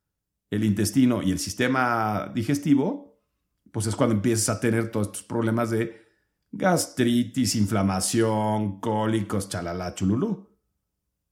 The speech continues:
Pero el problema es cuando tú vuelves a comer igual, e igual, e igual todos los días por los últimos treinta años. Entonces se convierte en una inflamación crónica.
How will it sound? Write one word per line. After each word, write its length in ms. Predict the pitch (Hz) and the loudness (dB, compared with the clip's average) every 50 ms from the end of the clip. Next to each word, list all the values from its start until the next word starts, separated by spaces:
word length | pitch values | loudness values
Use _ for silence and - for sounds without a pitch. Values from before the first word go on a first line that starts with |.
| _ _ _ _ _ _ _ _ _ _ _ _ | _ _ _ _ _ _ _ _ _ _ _ _
Pero 180 | - 98 95 101 | -4 -2 -2 0
el 80 | 92 90 | 0 0
problema 580 | 113 117 123 143 170 180 180 175 170 175 165 | 2 4 6 6 6 6 4 4 2 2 2
es 140 | 151 143 - | 2 0 -2
cuando 380 | - 135 117 117 113 107 101 104 | -2 0 0 0 0 -2 -2 2
tú 120 | 139 143 | 4 6
vuelves 220 | 147 160 170 151 | 6 6 4 2
a 80 | - 123 | 2 0
comer 240 | - 117 127 131 117 | 0 0 2 2 2
igual, 520 | 113 107 120 135 151 175 185 190 - - - | 2 4 4 4 4 4 2 0 -4 -4 0
e 60 | 127 | 2
igual, 500 | 117 110 107 120 131 143 160 170 175 170 - | 2 2 4 4 4 4 4 4 2 2 0
e 80 | 120 113 | 0 0
igual 500 | 110 107 113 123 139 - 165 143 - - | 2 2 4 4 4 4 2 0 -2 0
todos 180 | - 147 165 170 | 2 2 4 4
los 160 | 143 120 113 | 2 2 0
días 220 | 160 196 202 143 | 0 0 0 0
por 140 | 107 - 117 | 0 -2 -2
los 100 | 110 101 | -2 -2
últimos 320 | 127 151 151 123 101 - | 0 0 0 0 0 -2
treinta 380 | - 127 131 139 127 - 135 165 | -2 0 2 2 2 2 0 0
años. 240 | 208 214 156 104 110 | 0 0 -2 -2 -2
Entonces 320 | 107 101 143 139 - 143 | -4 -4 -4 -2 -2 -2
se 40 | - | 0
convierte 800 | - 147 143 143 147 165 175 180 - - 196 208 254 - - - | 2 2 4 4 6 4 4 4 2 0 -2 -2 -2 -4 -2 0
en 80 | 123 139 | 0 2
una 100 | 170 202 | 2 2
inflamación 680 | 196 151 - 147 139 131 - - 170 175 165 - - _ | 0 0 -2 -2 -2 -2 -2 -2 -2 -2 -4 -6 -10 _
crónica. 960 | - 180 196 233 269 311 311 208 - - - - - - - - - _ | -4 -2 -2 -2 -2 0 0 -2 -2 -2 -6 -10 -10 -10 -12 -18 -20 _